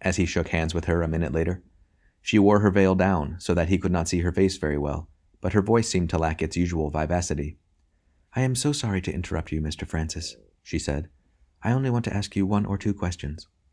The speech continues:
He smiled at her encouragingly. "Mister Brand, no doubt?"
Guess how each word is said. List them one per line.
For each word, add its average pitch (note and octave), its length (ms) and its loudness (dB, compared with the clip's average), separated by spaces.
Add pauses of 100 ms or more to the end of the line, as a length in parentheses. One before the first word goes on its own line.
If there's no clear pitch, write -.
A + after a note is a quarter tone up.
(640)
He G2+ 120 4
smiled G2+ 360 2
at D2 100 -2
her D#2+ 160 0
encouragingly. D#2+ 800 -4 (760)
"Mister A2+ 240 4
Brand, A2 240 4
no F2+ 100 2
doubt?" E2 280 -2